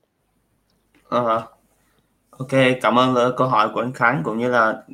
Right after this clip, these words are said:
có, ờ, theo dõi và đọc mấy cái bình luận của mọi người, ờ, anh chị đang, ờ, theo dõi cái buổi livestream ngày hôm nay thì <clears throat> chắc chắn là cái phiên hôm thứ Sáu chắc là tiêu cực lắm, hoặc là những cái thông tin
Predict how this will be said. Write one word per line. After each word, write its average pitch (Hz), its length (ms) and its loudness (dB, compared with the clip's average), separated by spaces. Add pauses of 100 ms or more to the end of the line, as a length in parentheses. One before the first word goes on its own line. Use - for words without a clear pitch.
có, 117 440 4 (300)
ờ, 113 600 -4
theo 123 140 2
dõi 117 320 2
và 113 100 0
đọc 113 240 0
mấy 110 120 -2
cái 139 80 -4
bình 135 140 -2
luận 117 320 0
của 110 440 2 (420)
mọi 110 140 0
người, 110 320 0
ờ, 107 160 2
anh 117 180 0
chị 117 140 0
đang, 120 200 -2
ờ, 120 220 0
theo 131 100 -4
dõi 107 380 0 (300)
cái 127 100 -4
buổi 101 140 2
livestream 120 320 2
ngày 117 100 0
hôm 113 80 0
nay 123 220 2
thì 120 160 -4
<clears throat> - 800 2
chắc 135 180 -4
chắn 127 160 2
là 117 320 6
cái 120 220 4
phiên 135 160 2
hôm 127 120 0
thứ 131 80 -2
Sáu 123 240 2
chắc 170 60 2
là 131 140 4
tiêu 131 100 0
cực 117 220 -6
lắm, 120 260 2
hoặc 175 140 -2
là 110 200 2
những 110 140 -6
cái 127 100 -6
thông 135 160 -2
tin 135 240 2